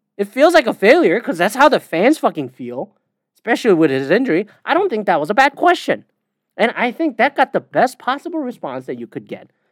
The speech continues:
So I don't knock that questioning at all. Compared to that, Stephen A is a knucklehead <laughs> making twelve million dollars a year. America, I'll just say. Anyways, I went off the rails on this, you know, talking about celebrity sports, the playoffs.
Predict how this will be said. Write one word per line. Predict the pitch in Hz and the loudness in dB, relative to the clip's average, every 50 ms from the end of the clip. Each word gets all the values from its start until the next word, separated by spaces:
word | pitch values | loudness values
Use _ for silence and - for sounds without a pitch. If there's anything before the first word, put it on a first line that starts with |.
| _ _ | _ _
So | _ - 165 139 127 - _ _ _ - | _ -2 -2 -2 -2 -4 _ _ _ -4
I | 170 214 | 0 2
don't | 269 311 339 269 190 147 | 2 2 2 0 -4 -6
knock | 131 120 156 190 - - | -6 -6 -8 -8 -8 -6
that | - 143 131 - | -6 -6 -6 -6
questioning | - - - 180 175 - - 151 127 110 104 - _ | -10 -4 -4 -4 -4 -6 -12 -14 -14 -14 -14 -16 _
at | - 117 117 | -16 -12 -8
all. | 117 117 101 - _ _ _ _ _ _ _ _ _ _ _ _ _ _ _ _ _ _ | -6 -6 -8 -8 _ _ _ _ _ _ _ _ _ _ _ _ _ _ _ _ _ _
Compared | - - 226 254 - 277 302 370 403 359 | -4 -4 -4 -2 -2 -4 -4 -4 -4 -4
to | - 285 | -6 -6
that, | 226 196 226 226 180 - | -2 0 2 2 2 0
Stephen | - - - 247 214 190 190 175 | -4 -12 -10 -8 -4 -4 -4 -4
A | 160 | -4
is | 127 - | -6 -8
a | 123 | -10
knucklehead | 110 113 120 - - 117 - - - 113 - - - - 508 554 523 494 466 - _ _ | -12 -14 -16 -16 -18 -20 -18 -18 -16 -14 -10 -10 -8 -8 -8 -10 -12 -14 -16 -20 _ _
<laughs> | _ _ _ _ _ _ - 302 - | _ _ _ _ _ _ -18 -12 -6
making | 165 156 - 139 120 - _ | -6 -6 -6 -6 -10 -12 _
twelve | - - - - 131 117 123 | -20 -18 -10 -8 -6 -6 -6
million | 127 113 113 110 113 110 110 110 | -6 -6 -6 -8 -8 -10 -12 -16
dollars | 104 110 101 - - 107 104 _ _ | -18 -18 -20 -20 -20 -20 _ _ _
a | 98 | -20
year. | _ _ 80 _ _ _ _ _ _ _ _ _ _ _ _ _ _ | _ _ _ _ _ _ _ _ _ _ _ _ _ _ _ _ _
America, | - 175 202 214 190 190 165 139 113 101 98 - - - - - _ _ _ | 4 6 8 8 8 6 2 2 0 -4 -8 -10 -14 -14 -14 -16 _ _ _
I'll | - 110 110 110 | -20 -18 -18 -18
just | 202 208 202 - | -18 -20 -18 -16
say. | - | -14
Anyways, | - 196 214 202 165 120 107 98 - | -8 -6 -6 -6 -6 -6 -10 -14 -14
I | - 175 214 | -10 -8 -6
went | 208 156 123 | -4 -4 -6
off | 113 107 113 - - - | -6 -8 -10 -12 -14 -20
the | - 101 | -20 -20
rails | 92 101 98 107 107 101 | -18 -18 -16 -16 -16 -16
on | 110 107 107 | -16 -18 -16
this, | 104 110 110 - - | -16 -18 -18 -18 -16
you | - 107 | -14 -14
know, | 101 | -14
talking | 101 - 123 117 | -12 -10 -12 -10
about | 104 104 104 | -10 -14 -16
celebrity | - - 123 120 127 127 117 113 113 113 110 | -16 -16 -14 -12 -12 -12 -12 -14 -16 -16 -16
sports, | - - _ - 117 110 110 107 - - - | -18 -18 _ -8 -6 -4 -4 -6 -8 -12 -20
the | _ - 107 101 | _ -16 -16 -16
playoffs. | _ - - 101 107 104 98 104 - _ _ | _ -14 -12 -12 -10 -10 -12 -14 -16 _ _